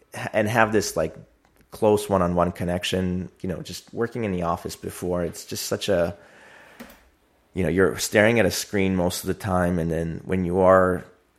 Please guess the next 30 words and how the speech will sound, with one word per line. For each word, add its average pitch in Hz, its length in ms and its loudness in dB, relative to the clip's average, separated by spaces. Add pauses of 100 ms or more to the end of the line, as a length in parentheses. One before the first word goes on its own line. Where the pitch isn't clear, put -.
(340)
talking 95 360 2
to 87 60 0
people, 82 400 -6
a 80 40 -2
lot 85 220 2
of 87 80 -2
times 87 400 -4
it's - 160 -10
in 87 120 -6
this 85 240 -8
meeting 98 480 0
environment, 92 640 0
which, 85 340 -8
oh 87 120 -4
my 73 140 -6
God, - 380 -6
I 50 60 -8
just, - 320 -18 (160)
I - 100 -10
hated 85 340 -4
<laughs> 82 80 -10
meetings. - 720 -8 (1300)
Just, - 360 -8
it's, - 300 -14 (140)
I'm 85 260 -2
not 78 320 -2
the - 140 -6
office - 380 -2
culture - 440 -4
type. - 420 -4